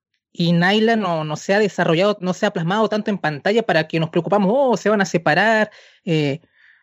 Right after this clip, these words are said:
me, me recordó un poco lo que intentaron hacer con Wardlow y M J F hace mucho tiempo atrás, como que habían hecho un amago de separarlos y apenas llevaban muy poco tiempo en pantalla. Se siente un poco así con, con Vicky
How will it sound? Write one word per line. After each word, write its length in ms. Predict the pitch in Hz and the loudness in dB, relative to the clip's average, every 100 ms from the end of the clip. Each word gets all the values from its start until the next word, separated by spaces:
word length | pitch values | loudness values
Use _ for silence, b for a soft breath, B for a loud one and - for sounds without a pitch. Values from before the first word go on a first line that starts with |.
| _ | _
me, 180 | 175 170 | -2 0
me 160 | 180 | 2
recordó 320 | 175 180 180 208 | 2 2 0 0
un 100 | 226 | 0
poco 200 | 233 240 | 0 0
lo 120 | 214 | 0
que 100 | 196 | -2
intentaron 340 | 180 175 208 | -4 -2 0
hacer 240 | 185 220 - | 0 -2 -4
con 220 | 196 170 | -2 0
Wardlow 260 | 190 208 | 0 0
y 60 | 196 | 0
M 120 | 190 | 0
J 140 | 175 196 | 0 -2
F 60 | |
hace 260 | - 170 156 | -2 0 0
mucho 240 | 160 214 | 0 0
tiempo 220 | 190 190 | 0 0
atrás, 180 | 165 185 | 0 0
como 180 | - 180 | -4 -6
que 100 | 165 | -2
habían 120 | 160 | -2
hecho 160 | 170 - | -2 -2
un 60 | 165 | 0
amago 460 | 160 165 165 156 b b b - | 0 2 0 -2 b b b -4
de 160 | 170 | -2
separarlos 480 | 160 170 160 180 208 | 0 0 2 2 2
y 40 | |
apenas 260 | 175 180 190 | 0 0 0
llevaban 220 | 175 175 | 2 2
muy 140 | 170 190 | 0 0
poco 260 | 190 185 | 0 0
tiempo 240 | 185 185 185 | 0 0 0
en 80 | |
pantalla. 600 | 175 165 165 175 190 226 - _ _ _ _ | 0 -2 0 0 0 -2 -4 _ _ _ _
Se 120 | 156 | -6
siente 280 | - 175 175 | -4 0 0
un 100 | 165 | 0
poco 460 | 180 180 180 170 | -2 0 0 2
así 320 | 156 - 190 | 0 -2 -2
con, 340 | 196 180 165 165 b b b b b - _ | 0 0 -2 -6 b b b b b -20 _
con 600 | 170 160 160 156 151 147 | 2 2 2 0 -2 -2
Vicky 720 | 165 185 202 185 160 139 131 | -2 -2 0 0 0 -4 -8